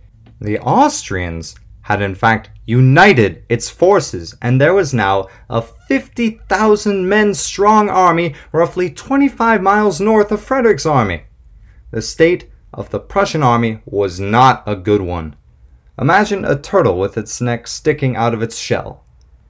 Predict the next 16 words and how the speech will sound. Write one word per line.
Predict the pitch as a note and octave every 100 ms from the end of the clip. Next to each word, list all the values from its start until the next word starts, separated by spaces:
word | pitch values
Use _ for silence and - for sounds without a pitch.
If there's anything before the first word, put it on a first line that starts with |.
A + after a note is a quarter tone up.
| - _ - _ -
One | D#3 B3+ C#4
single | - B3+ A#3 G#3+
blow | F#3+ G#3
to | G3 E3+
the | D#3+
neck | F#3 A3 - - -
would | A2+ A#2+ -
kill | - D#3
the | C#3+ C#3
turtle. | C#3 A2+ E2+ - _ _ - _ _ _ _ _
Frederick | - F#4 F#3+ - -
was | A#2 A2 G#2
deep | A2+ F3 -
inside | D#3 C#3 D3 C3+
enemy | A#2 C3 C3
territory | A#2+ A#2+ G#2 - G2 -